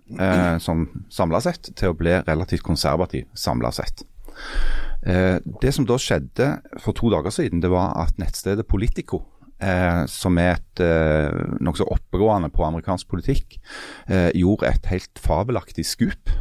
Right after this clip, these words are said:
Eh, de fikk i hende et notat, et internt notat fra Høyesterett i U S A,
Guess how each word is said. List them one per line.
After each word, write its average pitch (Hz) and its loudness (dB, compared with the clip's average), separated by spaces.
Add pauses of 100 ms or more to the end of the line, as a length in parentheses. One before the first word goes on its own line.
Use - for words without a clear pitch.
(180)
Eh, 90 -2
de 101 0
fikk - 2
i 87 -2
hende 127 -2
et 92 -4
notat, 107 0
et - -6
internt 113 -4 (140)
notat 104 0
fra 85 -2
Høyesterett 85 -2
i 85 -2
U 76 -2
S - -2
A, 120 2